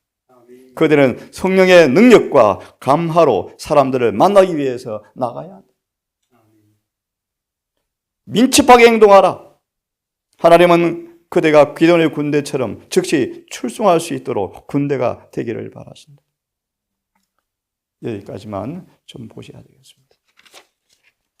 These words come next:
Speaker 2: 하나 더 읽어드리고 화면을 좀 봅시다. 사단이 기도원을 자극하는지라, 다윗을 격동하는지라.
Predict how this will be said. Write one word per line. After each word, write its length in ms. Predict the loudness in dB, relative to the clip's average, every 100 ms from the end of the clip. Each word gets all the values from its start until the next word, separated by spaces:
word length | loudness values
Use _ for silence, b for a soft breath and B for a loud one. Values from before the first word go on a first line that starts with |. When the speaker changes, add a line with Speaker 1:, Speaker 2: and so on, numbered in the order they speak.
| _
Speaker 2:
하나 200 | -6 -4
더 120 | -2
읽어드리고 380 | -4 -6 -6 -8
화면을 340 | -8 -12 -12 -14
좀 180 | -16
봅시다. 380 | -18 -20 -20 -20 _ _ _ _ _ _ _ _ _ _ _ _ _ _ _ _ _ _ _ _ _ _ _
사단이 960 | -4 0 4 2 2 0 -2 -6 -12 _ _ _ _ _
기도원을 500 | -2 2 2 4 2
자극하는지라, 960 | 0 -4 -4 -6 -12 -12 -14 -18 -20 _ _ _ _ _ _
다윗을 580 | 0 0 0 -6 -8 -8
격동하는지라. 880 | -10 -12 -12 -10 -12 -14 -18 -20